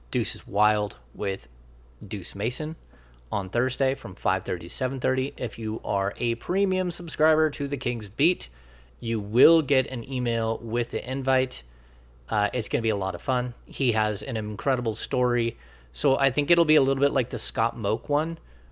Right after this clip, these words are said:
where there's a lot more there than what you thought. You know, so when we brought in Scott Moak, um, I think everyone was excited because Moak is cool. But then,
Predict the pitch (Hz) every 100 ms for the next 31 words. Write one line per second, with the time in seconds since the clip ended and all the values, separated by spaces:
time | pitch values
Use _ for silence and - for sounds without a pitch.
0 | - - 117 113 110 120 113 110 101 107
1 | - 117 113 120 107 104 113 123 107 104
2 | 98 110 - 101 107 139 - - - 113
3 | 101 101 113 104 101 101 110 123 123 120
4 | 139 123 123 127 131 - - - - -
5 | - 110 101 98 117 117 110 110 110 107
6 | 98 98 - 110 110 110 95 101 101 -
7 | - 135 123 117 113 - - - - -
8 | 117 127 113 117